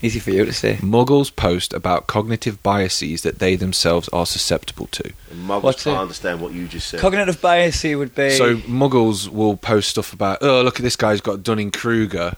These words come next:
Speaker 2: or they'll go, "Oh, look at this guy who's a psychopath."
Speaker 3: Right.
Speaker 1: You explained
Speaker 2: And
Speaker 1: Dunning-Kruger to me yesterday, but explain it to listeners.
Speaker 2: It's, Dunning-Kruger is basically being unskilled and unaware.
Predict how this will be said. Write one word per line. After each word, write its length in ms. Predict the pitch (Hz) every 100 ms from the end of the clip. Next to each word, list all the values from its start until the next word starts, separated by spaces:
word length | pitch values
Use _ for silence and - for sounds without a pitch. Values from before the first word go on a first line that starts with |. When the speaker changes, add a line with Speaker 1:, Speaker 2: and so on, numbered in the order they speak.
| -
Speaker 2:
or 120 | 98
they'll 120 | 98
go, 240 | 92 92 92
"Oh, 160 | 110
look 160 | 113 107
at 60 | 110
this 160 | 110
guy 320 | - 98 90
who's 180 | 92 95
a 60 | 92
psychopath." 840 | - 104 101 - 87 82 - - - _ -
Speaker 3:
Right. 160 | 95
Speaker 1:
You 100 | 123
explained 220 | 190 196 208
Speaker 2:
And 120 | 185
Speaker 1:
Dunning-Kruger 400 | 208 196 190 170
to 80 | 143
me 240 | 180 180
yesterday, 380 | 170 160 - 147
but 100 | 135
explain 280 | 139 - 151
it 80 | -
to 60 |
listeners. 300 | 160 143 127
Speaker 2:
It's, 100 | -
Dunning-Kruger 560 | - 156 147 - 139 117
is 120 | 104
basically 400 | - 120 113 104
being 260 | 101 98 98
unskilled 680 | 113 117 - - 113 101 92
and 120 | 92
unaware. 680 | 95 95 92 92 87 76